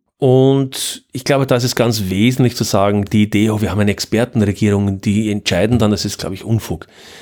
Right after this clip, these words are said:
Expertise muss in der Öffentlichkeit dargelegt werden und auch hart kritisiert werden. Und Entscheidungen dürfen nicht von Experten, sondern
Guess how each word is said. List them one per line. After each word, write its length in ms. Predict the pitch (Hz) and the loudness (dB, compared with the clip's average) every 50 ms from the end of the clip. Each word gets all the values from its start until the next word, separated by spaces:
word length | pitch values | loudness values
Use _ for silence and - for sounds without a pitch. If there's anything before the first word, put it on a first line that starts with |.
| - - - - | -20 -14 -8 -6
Expertise 720 | 123 113 - - 117 110 107 - 139 165 220 208 - 160 139 | -6 -6 -4 0 0 0 0 2 2 4 4 4 2 2 2
muss 600 | 117 117 123 143 208 226 - - - - - _ _ _ - | 2 4 4 4 2 2 0 -4 -6 -8 -10 _ _ _ -2
in 140 | - 131 120 | 2 2 2
der 120 | 127 - | 2 2
Öffentlichkeit 920 | - 131 147 147 - 160 139 135 - - - 110 95 92 - - - - | 2 0 0 2 2 0 0 0 -2 -4 -2 -2 -2 -2 -2 -6 -4 -2
dargelegt 640 | - 170 190 139 139 160 156 151 156 151 - - 131 | -2 0 0 0 0 0 0 0 0 -2 -2 -4 -2
werden 260 | 131 127 131 147 147 | 0 0 0 0 -2
und 240 | - - 143 143 - | -2 -2 -2 0 0
auch 180 | 123 127 - | 0 -2 -2
hart 600 | - - - - 95 101 110 127 135 - - - _ - | -4 -8 -4 -2 0 0 0 0 -2 -4 -12 -20 _ -2
kritisiert 520 | - 117 113 - 120 - - 165 147 - | -2 -2 0 0 -2 0 0 -2 -2 -2
werden. 220 | 98 87 82 82 - - - - - - - - _ _ _ _ _ _ _ _ _ - | -2 -4 -4 -6 -10 -14 -20 -20 -20 -20 -20 -20 _ _ _ _ _ _ _ _ _ 0
Und 260 | - 131 131 131 - | 2 2 2 2 2
Entscheidungen 400 | - 127 - 139 131 147 156 151 | 0 0 0 2 2 2 2 2
dürfen 220 | 143 151 131 - 151 | 2 2 2 2 0
nicht 160 | 143 - - | 0 0 0
von 80 | 135 | -2
Experten, 500 | 123 120 - - - 104 120 135 - 170 | 0 -2 -2 -2 0 0 0 2 0 -2
sondern 380 | 156 - 143 139 135 139 139 | 0 2 2 2 2 0 -2